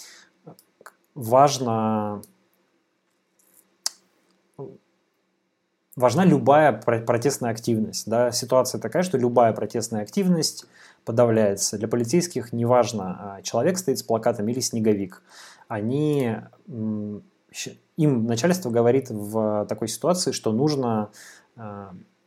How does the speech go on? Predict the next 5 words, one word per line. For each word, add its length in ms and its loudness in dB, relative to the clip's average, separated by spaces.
решить 380 0
вопрос, 560 2
да, 400 -2
м, 480 -8
любой. 580 2